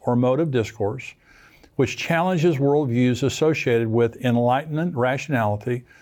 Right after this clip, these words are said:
dating back to the sev-, seventeenth century. Postmodernism is associated with relativism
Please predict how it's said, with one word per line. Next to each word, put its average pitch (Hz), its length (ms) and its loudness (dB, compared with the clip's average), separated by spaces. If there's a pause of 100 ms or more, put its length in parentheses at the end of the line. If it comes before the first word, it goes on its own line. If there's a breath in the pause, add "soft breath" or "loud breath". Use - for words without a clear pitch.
(320 loud breath)
dating 139 320 2
back 131 220 0
to - 60 -14
the 135 100 0
sev-, - 360 0
seventeenth 139 540 0
century. - 460 -4 (640 soft breath)
Postmodernism 165 800 0
is 131 160 2
associated 131 600 0
with 120 200 0
relativism 127 880 0